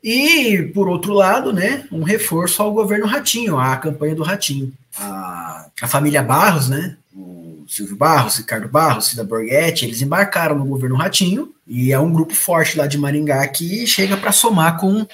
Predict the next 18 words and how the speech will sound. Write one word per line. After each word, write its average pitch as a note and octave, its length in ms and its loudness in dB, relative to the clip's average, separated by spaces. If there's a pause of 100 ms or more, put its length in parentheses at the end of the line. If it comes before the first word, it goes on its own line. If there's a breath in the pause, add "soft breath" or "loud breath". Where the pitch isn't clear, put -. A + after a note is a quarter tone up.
(140)
chega D3 260 0
pra D#3+ 140 0
somar D#3+ 400 2
com F3 140 -2
o E3+ 80 0
atual E3+ 280 -2
governador F3 600 0
que - 80 -6
vai F#3 340 0 (100)
disputar F3 520 0
a F3+ 40 4
reeleição, F3+ 720 0
né? C3+ 300 -6
Enquanto G3 380 0
isso, C4 420 2
os - 140 2
presidenciáveis E3+ 1080 4
vão, F3+ 560 2